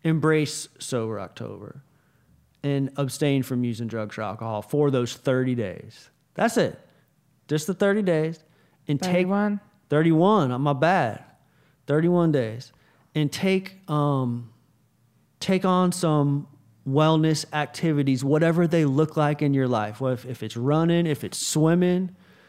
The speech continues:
Speaker 1: um, whatever those things are. And we, me and Caleb talked before the show, we're gonna, like,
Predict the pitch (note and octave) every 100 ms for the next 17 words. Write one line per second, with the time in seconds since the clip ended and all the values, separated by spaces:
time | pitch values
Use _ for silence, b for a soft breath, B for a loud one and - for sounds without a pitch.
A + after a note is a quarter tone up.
0 | b b b B2+ A2+ A2 G#2+ B2+ D3+ F#3
1 | G3 G3 F#3+ F#3+ F3+ D#3+ D#3+ C#3+ A2 A2+
2 | - b b b b b _ - D3+ D3
3 | C#3+ C3+ C#3+ D#3 - E3 D#3 F#3 F#3 D3+
4 | E3+ D3+ C#3+ D#3 C#3 E3+ F#3+ D#3 F#3 F#3
5 | F3 D#3+ D3+